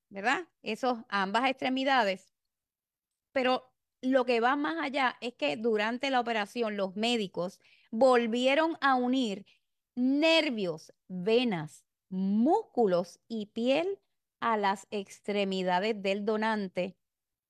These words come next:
y pronto será dado de alta. ¿Qué usted me dice? ¿Cómo es posible que la medicina haya logrado y siga logrando cada vez más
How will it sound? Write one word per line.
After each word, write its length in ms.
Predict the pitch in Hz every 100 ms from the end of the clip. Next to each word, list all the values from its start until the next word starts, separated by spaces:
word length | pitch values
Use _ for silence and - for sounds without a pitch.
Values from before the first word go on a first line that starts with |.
| _ _ _ -
y 160 | 233 190
pronto 520 | 190 190 208 254 254
será 500 | - 196 175 196 247
dado 340 | 214 220 262
de 180 | 226 196
alta. 640 | 175 226 220 - 175 160 _ _ _
¿Qué 320 | 285 311 370 -
usted 340 | 247 - 226
me 140 | 254
dice? 340 | 233 240 254 240
¿Cómo 280 | 220 226 269
es 220 | - -
posible 920 | 254 240 - - 302 392 269 170 - _ _ _ _ _ _ _ _ _ _ _ -
que 420 | 269 247 240 -
la 380 | 233 240 226 226
medicina 800 | 226 214 202 - 254 294 330 - _ _ -
haya 340 | 262 285 302 277
logrado 760 | 240 226 240 247 202 160 - _
y 140 | 233 247
siga 340 | - 240 247
logrando 440 | 233 214 220 208
cada 360 | - 185 196 214
vez 240 | 214 208
más 720 | 190 190 185 185 202 - -